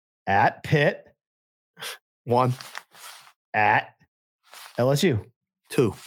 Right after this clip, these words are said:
Speaker 2: Six home games, two away games. That is some bullshit.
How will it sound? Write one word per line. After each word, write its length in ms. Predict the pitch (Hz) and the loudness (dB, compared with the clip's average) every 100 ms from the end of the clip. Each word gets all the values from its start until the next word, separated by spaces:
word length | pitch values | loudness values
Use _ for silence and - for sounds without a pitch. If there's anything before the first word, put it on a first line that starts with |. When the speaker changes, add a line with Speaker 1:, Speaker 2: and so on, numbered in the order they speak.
| - - - - - _ _ | -18 -16 -18 -20 -20 _ _
Speaker 2:
Six 540 | - - - 277 - | 0 2 4 4 2
home 340 | - 226 226 202 | 2 2 2 0
games, 400 | 196 196 190 - | 0 2 0 -2
two 320 | - 254 247 | 0 2 2
away 320 | 208 196 196 | 2 2 2
games. 440 | 156 135 101 92 - _ _ _ _ _ _ _ _ _ - | 0 -2 -2 -6 -14 _ _ _ _ _ _ _ _ _ -4
That 140 | 277 | 0
is 120 | 247 | 2
some 220 | - 127 | 2 0
bullshit. 640 | 107 190 247 - - 170 | 0 0 0 0 0 -2